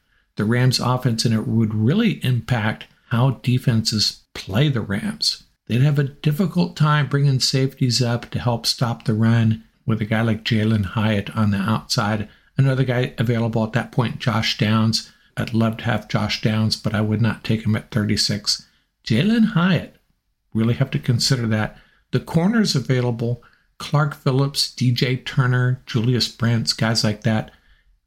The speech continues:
In this scenario, I would take Hyatt with that thirty-six pick. So let's look at that first pick in the third round. What edge rushers are left at that point? Derek Hall, Andre Carter, Zach Harrison. And I know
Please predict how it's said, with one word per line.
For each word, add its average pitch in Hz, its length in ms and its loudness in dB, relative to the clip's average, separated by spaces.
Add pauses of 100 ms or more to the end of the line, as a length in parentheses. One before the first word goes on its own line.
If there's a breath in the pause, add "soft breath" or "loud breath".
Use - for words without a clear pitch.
In 143 100 6
this 208 160 2
scenario, 147 640 2
I 123 140 2
would 147 200 2
take 143 220 2
Hyatt - 480 -4 (100)
with 123 140 -2
that - 220 -6
thirty-six 120 580 -2
pick. - 320 -4 (240)
So - 160 -2
let's 98 340 -2
look 117 220 0
at 110 80 -2
that 120 200 -4
first - 240 -2
pick 131 140 -4
in 127 120 4
the 123 80 2
third 143 300 0
round. 104 280 -2
What 120 260 -2
edge 123 320 -2
rushers - 440 0
are - 140 -4
left 123 280 0
at 139 120 -2
that - 220 -2
point? 104 300 -2 (400 soft breath)
Derek 117 320 -2
Hall, 123 640 -4
Andre 120 420 2
Carter, - 680 -4
Zach 113 380 -2
Harrison. - 640 -2 (320 soft breath)
And 147 140 4
I 151 60 4
know 147 200 4